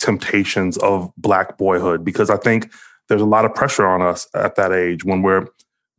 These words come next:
transitioning from big kids to teenagers. A lot of pressure comes on all kids of all races, but especially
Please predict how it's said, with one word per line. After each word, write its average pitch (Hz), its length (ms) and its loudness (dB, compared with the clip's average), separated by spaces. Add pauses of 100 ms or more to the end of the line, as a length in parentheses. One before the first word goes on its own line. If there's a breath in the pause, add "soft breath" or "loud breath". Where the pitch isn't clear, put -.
(180)
transitioning 101 720 0
from 92 340 0 (120)
big 101 280 0
kids 98 360 0
to 107 100 -4
teenagers. 90 680 -2
A - 40 -20 (300)
lot 123 280 2
of 123 80 -6
pressure 107 280 -2
comes 101 400 0 (400 soft breath)
on 101 220 0
all 113 280 2
kids 120 360 0
of 92 100 0
all 104 200 4
races, 117 380 2
but 98 140 -2
especially 101 720 -2